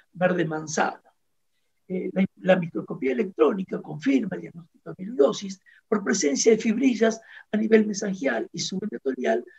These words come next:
con su tamaño característico de alrededor de diez nanómetros. Y la inmunoperoxidasa con tinción con el antisuero para la proteína A, de alguna forma confirma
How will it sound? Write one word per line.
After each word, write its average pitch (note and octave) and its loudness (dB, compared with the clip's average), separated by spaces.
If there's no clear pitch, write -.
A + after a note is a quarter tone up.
con A#3+ -2
su - -10
tamaño A3 -2
característico G3 -6
de F#3 -6
alrededor F3 0
de E3+ -2
diez E3+ 2
nanómetros. - -8
Y B3 2
la A#3 2
inmunoperoxidasa G#3+ 0
con E3 -12
tinción E3+ -4
con E3+ -2
el E3+ -2
antisuero E3 0
para - -18
la - -16
proteína A3+ -4
A, A#3+ -6
de G#3 2
alguna A3+ 0
forma A3+ -2
confirma G#3 2